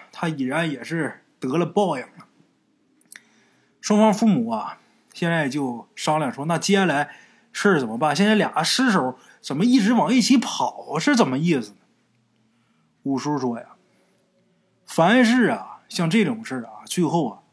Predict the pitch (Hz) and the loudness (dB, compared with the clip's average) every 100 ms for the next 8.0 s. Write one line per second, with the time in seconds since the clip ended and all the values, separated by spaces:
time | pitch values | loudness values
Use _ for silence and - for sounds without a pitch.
0 | _ - 156 156 160 151 135 127 131 156 | _ -4 0 0 -2 -6 -10 -6 -2 0
1 | 160 143 139 135 123 120 120 131 135 - | -2 0 -2 -2 -4 -4 -4 -6 -8 -14
2 | _ _ _ _ - _ _ _ _ - | _ _ _ _ -20 _ _ _ _ -2
3 | 254 254 - 143 131 123 123 196 135 - | 0 0 2 2 2 0 0 0 -2 -6
4 | - - 131 139 156 104 101 127 147 127 | -16 -14 -6 -4 -4 -6 -10 -8 -6 -6
5 | 143 139 131 160 135 _ _ _ _ _ | -6 -6 -6 -6 -8 _ _ _ _ _
6 | _ - 139 135 127 120 117 104 - _ | _ -6 -2 0 0 -2 -4 -8 -14 _
7 | _ _ 143 143 131 147 180 139 - | _ _ -2 0 0 2 2 2 -2